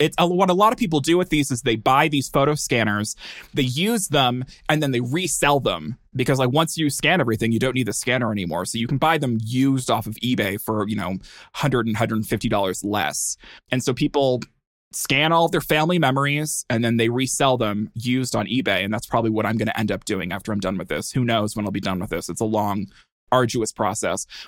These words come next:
But it's fun. I like archiving things and tagging people's pictures and, you know, figuring out where these things were taken. And so it's been a nice kind of long project that I'll continuously be plugging away at for the next couple years.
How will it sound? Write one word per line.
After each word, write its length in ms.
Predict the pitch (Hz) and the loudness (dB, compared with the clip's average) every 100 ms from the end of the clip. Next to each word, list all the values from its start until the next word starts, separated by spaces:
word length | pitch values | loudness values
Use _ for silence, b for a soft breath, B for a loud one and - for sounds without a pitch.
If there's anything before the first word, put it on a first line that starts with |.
| B - | B 0
But 160 | 202 | 0
it's 100 | 226 | 0
fun. 240 | - 277 240 | 0 0 2
I 120 | 151 | 2
like 220 | 170 - | 0 2
archiving 520 | 151 170 196 180 185 | 2 2 2 0 -2
things 480 | 180 185 175 180 170 | 0 0 2 0 0
and 320 | 127 113 113 | 0 0 -2
tagging 380 | - - 165 180 | -4 -2 0 0
people's 640 | 170 185 180 165 156 - - B B _ - | -2 -2 0 0 -2 -6 -10 B B _ -4
pictures 760 | 180 - 180 165 160 156 151 | -4 0 2 4 2 0 0
and, 400 | 123 120 113 113 113 | 0 0 0 -2 -2
you 80 | |
know, 280 | 117 101 104 113 - | -2 0 -4 -6 -12
figuring 380 | - 156 156 165 | -4 0 0 2
out 160 | 156 147 | 2 2
where 100 | 147 | 2
these 160 | 151 | 0
things 260 | - 143 139 | 0 0 0
were 100 | 143 | -2
taken. 540 | - 127 127 123 123 - B B B | 0 0 2 0 -2 -6 B B B
And 120 | 175 - | -2 2
so 100 | 214 | 0
it's 100 | - | 0
been 140 | 226 | 0
a 40 | 208 | 2
nice 280 | 190 196 | 0 -2
kind 280 | - 208 180 | -2 0 0
of 420 | 175 175 170 - - _ - | 0 -2 -4 -12 -20 _ -4
long 640 | 143 165 175 175 180 180 | 2 4 6 6 4 0
project 560 | - 175 156 135 127 - | 0 2 2 2 -2 0
that 80 | 123 | 0
I'll 220 | 120 - - | 0 -6 -16
continuously 1000 | - - - 185 151 143 - 135 123 120 - - | -16 -10 -2 0 2 -2 -2 0 0 -2 -6 -12
be 120 | 127 127 | -6 -6
plugging 460 | - 160 143 143 | 0 2 2 2
away 320 | 120 113 120 | 2 2 2
at 180 | 107 82 - | 2 0 -4
for 80 | |
the 80 | 113 | -2
next 240 | 110 104 - | 0 -2 -2
couple 280 | 127 117 | -2 -2
years. 520 | 104 95 85 78 - | -2 -2 -2 -4 -8